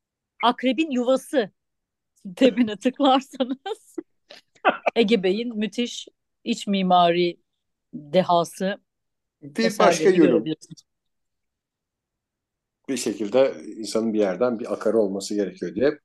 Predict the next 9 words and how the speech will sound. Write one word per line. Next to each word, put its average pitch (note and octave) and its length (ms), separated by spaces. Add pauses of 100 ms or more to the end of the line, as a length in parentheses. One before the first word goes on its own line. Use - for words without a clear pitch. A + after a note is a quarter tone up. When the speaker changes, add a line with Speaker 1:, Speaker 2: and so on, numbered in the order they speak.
(100)
Speaker 2:
bulaştık - 460
ama F#3+ 180 (380)
dekorasyon G#2+ 920 (200)
Speaker 1:
<laughs> - 220
Speaker 2:
işlerine. - 540 (2250)
Evet, E3+ 300
böyle, D#3 220
e, A2+ 520
bir B2 240